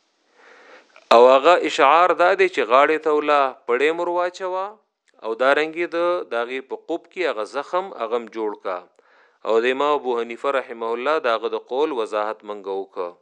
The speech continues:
وقال عروه عن المسور، چې هغه د مطلق اشعار نه منکر نه دی، بلکې خلکو چې په اشعار کې لږه غلو شروع کړه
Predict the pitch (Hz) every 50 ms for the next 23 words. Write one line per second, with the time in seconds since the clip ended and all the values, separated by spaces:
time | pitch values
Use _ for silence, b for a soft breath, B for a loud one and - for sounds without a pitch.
0 | _ b b b b b b b b b b b b - - 113 - - 135 143
1 | 151 160 165 165 180 208 214 202 165 151 151 160 156 143 135 131 127 120 110 117
2 | 135 151 147 - 151 151 156 165 170 175 185 190 - - 117 120 120 139 147 147
3 | 147 143 143 143 - 156 160 190 - - - 127 - - 127 117 123 135 143 143
4 | 139 131 117 110 107 104 104 - - 131 131 127 127 127 135 139 151 165 180 214
5 | 220 _ _ b b b b b b b b b b 98 98 123 143 156 156 -
6 | 170 175 175 180 185 180 - - 180 196 196 196 - 135 135 139 143 160 180 -
7 | _ _ _ _ _ _ _ _ _ - 120 - - 123 - 135 127 - 139 127
8 | 131 147 160 175 180 175 - 180 160 139 131 120 120 110 90 98 110 113 151 208
9 | 220 190 - - 143 139 143 156 165 160 - 151 139 127 120